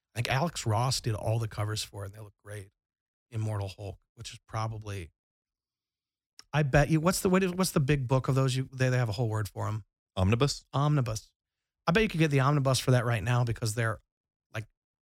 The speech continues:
Speaker 1: this month launching the Immortal Thor.
Speaker 2: Okay.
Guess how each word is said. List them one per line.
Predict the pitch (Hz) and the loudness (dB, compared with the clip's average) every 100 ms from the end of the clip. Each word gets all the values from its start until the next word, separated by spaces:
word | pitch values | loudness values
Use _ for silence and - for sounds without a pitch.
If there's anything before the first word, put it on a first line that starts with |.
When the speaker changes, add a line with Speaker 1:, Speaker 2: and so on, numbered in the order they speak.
| _ | _
Speaker 1:
this | 110 147 214 - - | -2 0 2 0 2
month | 196 226 247 - _ | 4 4 2 -4 _
launching | 170 170 180 - 185 185 185 170 | 0 2 2 4 4 4 2 0
the | 160 | 2
Immortal | 160 160 165 | 4 2 2
Thor. | 151 165 180 190 _ _ _ _ - | 2 4 4 0 _ _ _ _ -4
Speaker 2:
Okay. | 90 135 139 117 | -2 0 0 0